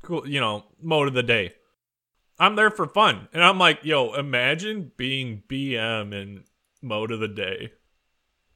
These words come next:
This guy was Hercules saying, "Where's my team?" Meanwhile, there's a Kalion in the enemy team with a full crit build diving our back line. And he's like, "You guys aren't anywhere. Why am I dying? Where's my team?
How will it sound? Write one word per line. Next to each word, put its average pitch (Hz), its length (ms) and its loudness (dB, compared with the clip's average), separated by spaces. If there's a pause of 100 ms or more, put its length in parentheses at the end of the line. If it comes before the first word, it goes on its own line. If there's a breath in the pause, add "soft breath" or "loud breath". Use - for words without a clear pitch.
(340)
This 151 160 -10
guy 175 200 6
was 208 200 2
Hercules 156 560 -2
saying, 175 280 -2
"Where's 330 380 0
my 302 260 0
team?" 302 640 -4 (560 soft breath)
Meanwhile, 156 560 6
there's 135 260 0
a 123 60 -4
Kalion 160 580 4
in 123 60 -4
the 123 140 0
enemy 165 340 -2
team 123 400 -6
with 117 180 -4
a 113 40 -12
full 160 280 -2
crit 240 420 2
build 117 260 0
diving 147 360 0
our 127 100 2
back 185 320 6
line. 101 400 -10 (1200)
And 175 120 -8
he's 170 160 -4
like, 147 180 -2
"You 202 60 -8
guys 277 360 0
aren't 277 240 -6
anywhere. 226 500 -6
Why 196 240 -4
am 311 100 -6
I 285 120 -2
dying? 214 460 -4
Where's 175 260 -14
my 262 140 -10
team? 196 380 -16